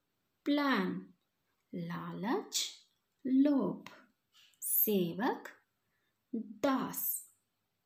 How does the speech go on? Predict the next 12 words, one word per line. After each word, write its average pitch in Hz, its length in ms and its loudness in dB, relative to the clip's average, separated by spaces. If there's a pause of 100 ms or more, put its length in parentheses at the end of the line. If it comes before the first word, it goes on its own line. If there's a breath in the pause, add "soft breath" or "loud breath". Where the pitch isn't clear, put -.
(640 soft breath)
तो 185 200 -4
बच्चों, 214 680 -2 (120)
उम्मीद 190 320 -2
है 202 240 0
कि 240 220 -4
आप 185 340 -6
सबको - 680 -6 (260)
यह 190 180 -2
पाठ 190 480 -6 (300 soft breath)
समझ 180 520 -4
में 240 280 -4 (400)
आई 175 360 -4